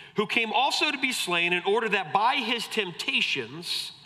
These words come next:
he might conquer our temptations, just as by his death he overcame our death." In other words, Jesus was tempted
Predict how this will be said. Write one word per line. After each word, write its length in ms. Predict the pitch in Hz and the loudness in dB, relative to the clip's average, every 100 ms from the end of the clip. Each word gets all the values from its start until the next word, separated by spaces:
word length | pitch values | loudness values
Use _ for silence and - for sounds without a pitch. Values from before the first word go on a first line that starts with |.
| - - - - | -20 -16 -14 -4
he 160 | 240 247 | 0 2
might 240 | 220 202 | 0 0
conquer 540 | - 294 320 233 247 | 2 4 4 2 2
our 300 | 262 269 302 | 4 4 4
temptations, 760 | - 220 165 - 147 - 185 175 | 4 0 -2 -2 -2 2 0 0
just 400 | - - 262 - | -2 0 0 0
as 200 | 196 190 | -2 -2
by 300 | 156 202 208 | 0 2 2
his 260 | 185 185 143 131 | 0 -2 -4 -2
death 340 | 247 180 160 - - - | 2 2 2 -4 -10 -6
he 160 | 196 202 | 0 2
overcame 840 | 180 175 175 - 202 170 147 151 147 - - _ - _ - - | 2 2 0 0 -2 0 -2 -2 -10 -20 -20 _ -20 _ -8 0
our 160 | 156 | 0
death." 240 | 160 180 185 | 2 -2 0
In 140 | 214 | 0
other 180 | 285 254 | 2 2
words, 340 | 175 165 196 175 | 2 2 0 -2
Jesus 540 | 151 294 320 311 262 | 0 2 2 0 0
was 240 | 262 240 - | 0 -2 -4
tempted 600 | - 196 - 165 170 | -2 -2 -2 -2 -2